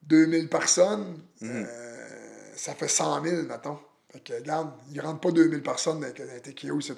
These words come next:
Speaker 1: Québec. Je te le garantis, moi. Tu peux, il peut dire ce qu'il voudra, Patry, là. Euh, deux mille cinq cents personnes, c'est pas vrai, man. C'est pas vrai. Parce que ça a toujours été pareil.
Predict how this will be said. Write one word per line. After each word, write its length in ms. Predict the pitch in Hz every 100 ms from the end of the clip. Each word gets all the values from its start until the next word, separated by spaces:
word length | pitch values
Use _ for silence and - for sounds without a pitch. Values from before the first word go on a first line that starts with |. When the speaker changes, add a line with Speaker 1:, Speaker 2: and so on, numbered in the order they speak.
| 117
Speaker 1:
Québec. 340 | 113 113 139 -
Je 80 | -
te 80 | 113
le 60 |
garantis, 500 | 120 120 117 113 135
moi. 120 | 127 123 - _ _ _
Tu 80 | -
peux, 120 | 156
il 120 | 156
peut 160 | - 165
dire 180 | 165 185
ce 80 | -
qu'il 100 | 160
voudra, 320 | 151 156 180
Patry, 500 | 175 143 143 147 175
là. 140 | 156 - - - _ -
Euh, 260 | 285 262 254
deux 200 | 247 240
mille 200 | 233 247
cinq 200 | 220 190
cents 140 | 175 170
personnes, 300 | 160 156 165
c'est 140 | -
pas 140 | 160 135
vrai, 260 | 131 151 143
man. 180 | 123 123 _ _
C'est 120 | -
pas 100 | 143
vrai. 340 | 135 135 160 156 -
Parce 160 | 143 135
que 80 | 160
ça 180 | - 151
a 40 |
toujours 400 | - 175 202 175
été 220 | 160 180
pareil. 580 | - 156 147 170 165